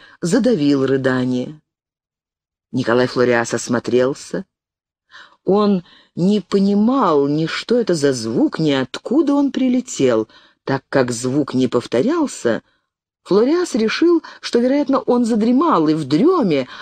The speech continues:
обманутые чувства создали этот загадочный аккорд из обычных звуков ночи. Но когда он, совсем успокоенный, опять прилег к костру,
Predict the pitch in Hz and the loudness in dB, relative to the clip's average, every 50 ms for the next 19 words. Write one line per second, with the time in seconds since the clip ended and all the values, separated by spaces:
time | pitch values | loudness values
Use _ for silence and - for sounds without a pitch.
0 | - - - 160 143 123 123 131 131 123 123 120 - 135 135 139 143 - - 330 | -10 -2 0 0 0 0 0 0 2 2 0 0 0 -2 -2 -2 -4 -2 0 0
1 | 330 - - - 247 240 - - - 254 233 214 185 160 151 160 156 - - - | 0 0 -2 -2 -2 -2 -2 -2 0 2 2 2 0 0 0 2 4 4 2 2
2 | - - - 147 139 143 147 143 147 143 139 131 - - 147 139 135 135 - _ | 0 -2 -2 -2 0 0 0 2 2 0 0 -2 -4 -2 -2 0 0 0 0 _
3 | - 269 285 247 - - - - - - _ - 202 175 135 156 143 139 139 240 | 0 2 2 0 -4 -12 -20 -20 -20 -14 _ 0 0 2 2 2 0 2 0 -2
4 | 285 - - - 233 226 196 147 127 120 131 160 165 - 170 165 - 131 135 131 | -2 -2 -2 -2 -2 -2 -2 -4 -4 -2 -2 -2 -2 -2 -6 -6 -4 -4 0 0
5 | 120 117 107 - - - - 92 92 - - - - - - - 139 143 151 131 | 0 0 -2 -4 -4 -2 -2 -2 -4 -4 -12 -20 -20 -20 -6 -2 0 0 0 2
6 | - 143 127 135 131 139 135 147 208 220 160 135 - 175 196 - 262 226 190 175 | 0 0 -2 0 0 2 2 2 2 0 -2 -2 -2 -4 -2 -2 -2 -2 -2 -2
7 | - - 208 - - 214 170 165 175 165 151 - - 156 180 190 - - 175 151 | -4 -6 -4 0 0 2 2 2 2 0 0 0 0 -2 -2 -2 -2 -2 0 0
8 | 127 123 - - - - 151 156 156 135 113 - _ _ - 143 143 - - - | 0 -2 -4 -6 -2 0 0 2 2 2 0 -2 _ _ -2 -2 -2 -2 -4 -8
9 | _ - 302 370 349 - | _ 2 4 4 4 2